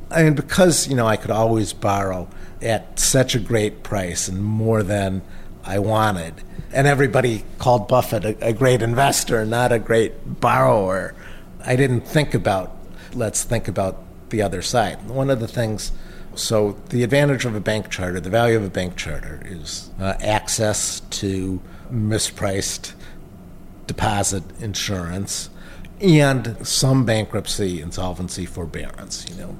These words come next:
you know, you know, you generally, <laughs> if you're insolvent, you won't be shut down immediately. You know, they'll have a memorandum of understanding, a chance to, to bring in capital and, and so forth. It seems to me that post oh eight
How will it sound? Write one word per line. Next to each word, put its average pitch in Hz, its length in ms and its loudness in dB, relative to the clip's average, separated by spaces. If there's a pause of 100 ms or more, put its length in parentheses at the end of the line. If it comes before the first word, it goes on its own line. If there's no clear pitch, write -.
(160)
you 117 100 -8
know, 85 160 -10
you 110 100 -10
know, 92 80 -6
you 92 180 -6
generally, 90 560 -8 (280)
<laughs> - 300 -14
if 139 240 4
you're 131 160 6
insolvent, 110 960 2
you 101 80 -6
won't 95 220 -4
be 101 100 -4
shut - 280 -4
down 92 260 -6
immediately. 101 720 0 (480)
You 196 120 0
know, 127 160 4
they'll 101 120 2
have 104 400 -4
a 104 200 0
memorandum 104 640 0
of 90 100 -4
understanding, 127 760 2
a 107 40 -2
chance 101 420 0
to, 98 240 0 (400)
to - 80 -6
bring 98 280 0
in 92 340 -2 (120)
capital 92 580 -4
and, 87 280 -6
and 90 360 -8 (160)
so 107 160 -4
forth. - 260 -14
It 101 240 -8
seems 147 320 2
to - 100 -2
me 117 300 2 (540)
that 101 400 0 (420)
post - 540 0 (160)
oh 113 180 4
eight 98 240 0